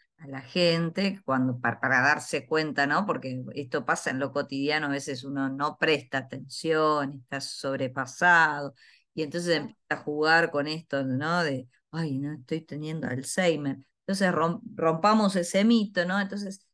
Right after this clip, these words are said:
Speaker 1: eh, co-, ¿qué hacemos cuando una persona,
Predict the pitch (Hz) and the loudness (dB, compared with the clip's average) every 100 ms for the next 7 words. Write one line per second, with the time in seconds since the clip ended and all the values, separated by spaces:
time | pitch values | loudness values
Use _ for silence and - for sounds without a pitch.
0 | _ - 165 156 151 151 151 _ _ _ | _ 2 4 6 6 4 0 _ _ _
1 | 226 247 - - 339 339 - 214 170 151 | 2 2 2 0 0 0 0 2 2 -4
2 | - _ 151 143 143 180 160 143 139 - | -12 _ -4 -2 -2 -2 0 -2 -4 -2
3 | 214 220 220 214 226 | 2 4 4 4 0